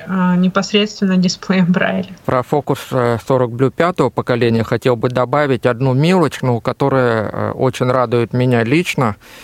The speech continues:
Speaker 2: Э, наконец-то появились брайлевские дисплеи, в которых отказались от, э, разъема, э, micro U S B. Там теперь будет разъем Type-C.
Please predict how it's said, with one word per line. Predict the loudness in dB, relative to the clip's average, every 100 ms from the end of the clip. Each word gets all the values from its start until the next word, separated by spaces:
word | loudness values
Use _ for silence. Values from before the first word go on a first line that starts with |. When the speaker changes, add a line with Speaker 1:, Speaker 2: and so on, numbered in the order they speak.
| -20 -20 -16 -4
Speaker 2:
Э, | -2 0
наконец-то | 0 0 0 2 2 0 -4 -2 0 -2 -2
появились | 0 0 0 0
брайлевские | 0 -2 0 -4 -2 -2
дисплеи, | -2 -6 -2 2 2
в | 0
которых | -2 0 -2 -4
отказались | -4 -4 0 0 0 -4 -2
от, | -2 -2 -2
э, | -2 0
разъема, | -2 0 0 2 -2 -4 -16 -20 -20 -20 -20 -20 -20 -6
э, | -2 0 2
micro | 0 0 0 2
U | 2 2
S | 0
B. | 0 2 2 0 -6 -4
Там | -4 -2
теперь | -4 -4
будет | -2 -2 -2 -6 -8
разъем | -2 -2 0 0 -2 -2
Type-C. | -2 -2 -6 0 0